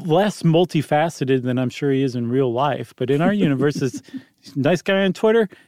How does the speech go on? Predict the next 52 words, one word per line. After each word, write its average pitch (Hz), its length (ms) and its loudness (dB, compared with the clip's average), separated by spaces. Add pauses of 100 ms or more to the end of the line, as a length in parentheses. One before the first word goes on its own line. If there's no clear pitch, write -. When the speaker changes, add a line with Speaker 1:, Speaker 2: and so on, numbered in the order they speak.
(100)
Speaker 1:
had 147 200 0
a 139 60 2
great 143 360 2
episode 143 500 2
of 113 80 -2
Party 123 320 0
Down. 117 340 -6 (100)
That's 165 200 0
all 185 140 2
you 190 100 2
need 190 220 4
to 170 80 4
know 151 300 4
about 139 240 -2
Steve 131 280 -6
Gutenberg. 117 480 -8
Speaker 2:
I 180 80 2
know. 165 180 2
We 120 120 4
haven't 123 200 2
even 110 120 2
gotten 101 260 0
into 92 160 -2
Police 95 300 -4
Academy. 85 360 -4 (120)
D-, 98 160 -4
do - 40 0
Speaker 1:
I 175 80 2
Speaker 2:
we, - 60 0
Speaker 1:
know. - 220 0
Speaker 2:
do 123 100 2
we 123 140 2
do 131 160 4
a 110 80 4
show 110 260 2
on 127 100 2
police 139 280 0
academies? 143 480 0
That - 160 -4
probably 82 240 -4
would 85 120 -6
have 85 80 -4
made 82 160 -6
sense. - 340 -12 (720)
Speaker 1:
I - 80 -12
don't 147 240 -4
think 156 240 -6
we 208 80 -2
have. 117 320 -4
If 135 140 -8
we 175 160 4
have, 139 500 -2